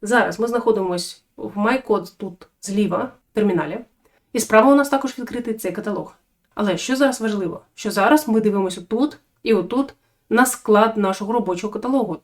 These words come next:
Тобто це якийсь термін git, який означає файли, які знаходяться у нас в нашому проєкті.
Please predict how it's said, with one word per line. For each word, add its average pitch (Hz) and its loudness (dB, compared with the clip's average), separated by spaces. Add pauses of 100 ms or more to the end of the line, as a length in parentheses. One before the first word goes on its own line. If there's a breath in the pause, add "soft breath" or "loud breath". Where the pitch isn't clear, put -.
Тобто 185 0 (300)
це 247 4
якийсь 233 0
термін 208 2
git, 175 -4 (400)
який 214 4
означає 254 2
файли, 247 2
які 220 -4
знаходяться 190 -4
у 175 -2
нас 190 -4
в 175 -8
нашому 170 -8
проєкті. - -10